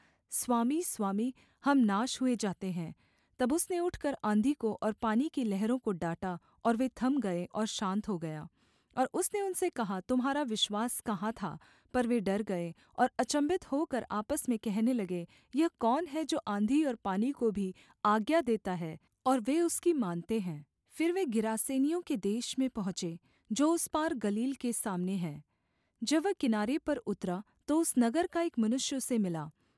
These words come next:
जिसमें दुष्टात्माएँ थीं, और बहुत दिनों से न कपड़े पहनता था और न घर में रहता था,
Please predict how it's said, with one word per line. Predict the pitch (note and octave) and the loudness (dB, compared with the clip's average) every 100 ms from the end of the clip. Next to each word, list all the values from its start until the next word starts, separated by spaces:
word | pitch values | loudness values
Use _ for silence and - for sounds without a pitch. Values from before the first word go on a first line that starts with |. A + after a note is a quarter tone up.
| - | -6
जिसमें | G3+ G#3 - C4+ | -2 0 0 0
दुष्टात्माएँ | A3+ A3 G3+ E3+ G3+ G3+ A#3+ | 0 -2 -2 -4 -2 -2 -2
थीं, | - E3 D#3 _ _ _ | -2 -4 -6 _ _ _
और | - B3+ | 2 2
बहुत | G#3 C4+ G4 C#4 | 2 0 0 2
दिनों | C4 B3+ | 4 4
से | E4 - D4 | 2 0 0
न | D4 | -2
कपड़े | - G3+ A#3 C#4+ | -4 -4 -2 0
पहनता | B3+ B3 A3+ - | 0 0 0 -4
था | - A#3+ | -4 -6
और | - - | -4 -2
न | G#3 G#3+ | 0 0
घर | F#3 A3+ C#4 | 0 0 2
में | C4 | 2
रहता | G#3 F3+ - A#3 | 0 -2 -4 -4
था, | - E3+ | -4 -6